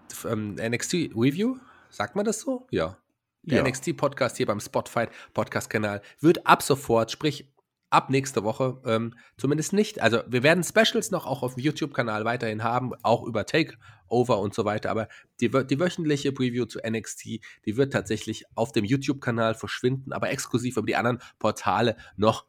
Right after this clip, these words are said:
Speaker 1: zu hören sein. Das heißt, ihr verliert uns nicht, ihr seht uns halt einfach auch nicht mehr bei YouTube, beziehungsweise kann man uns ja auch gar nicht genau sehen, oder? Ist die Kamera an? Nein.
Speaker 2: <laughs> Das wäre noch schöner. Ja, YouTube ist eine Bitch,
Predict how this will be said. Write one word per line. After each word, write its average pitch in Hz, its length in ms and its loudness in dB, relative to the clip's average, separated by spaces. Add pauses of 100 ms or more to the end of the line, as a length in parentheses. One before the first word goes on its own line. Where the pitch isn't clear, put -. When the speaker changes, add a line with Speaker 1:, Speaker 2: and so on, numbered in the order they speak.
Speaker 1:
zu 98 160 -2
hören 95 240 2
sein. 87 140 2
Das 87 120 -2
heißt, 113 220 0
ihr 131 320 2
verliert 147 280 4
uns 143 180 0
nicht, 143 260 2
ihr 104 100 0
seht 120 220 0
uns - 160 -6
halt 113 160 -2
einfach 95 240 -4
auch 92 120 -4
nicht 95 140 -6
mehr 98 120 -6
bei 95 80 -4
YouTube, 110 360 -2
beziehungsweise 98 520 -2
kann - 180 0
man 156 100 -2
uns 113 220 -6
ja - 80 -6
auch - 140 -10
gar 80 160 -6
nicht - 240 -10
genau 90 240 -4
sehen, 82 180 -6
oder? 107 120 -4
Ist 131 100 -8
die 90 60 -10
Kamera 123 360 -10
an? 214 120 -12 (100)
Nein. - 200 -18 (540)
Speaker 2:
<laughs> 110 300 -2
Das - 180 -6
wäre 80 140 0
noch 85 120 -4
schöner. 80 380 -6 (400)
Ja, 123 120 6
YouTube 170 380 4
ist - 180 0
eine 151 100 6
Bitch, - 360 -2